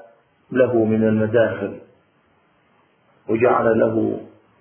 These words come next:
من الأسباب التي تجعله يضعف في هذا المنهج، فيظن أنه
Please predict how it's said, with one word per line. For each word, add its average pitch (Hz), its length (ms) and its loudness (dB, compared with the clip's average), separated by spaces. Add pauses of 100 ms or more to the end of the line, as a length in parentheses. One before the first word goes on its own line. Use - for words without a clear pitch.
(120)
من 117 160 0
الأسباب 113 1120 -2
التي 123 720 -2 (1300)
تجعله 117 800 0
يضعف 123 460 2
في 113 180 -4
هذا 110 200 0
المنهج، 110 560 -4 (2250)
فيظن 139 640 2
أنه 123 600 0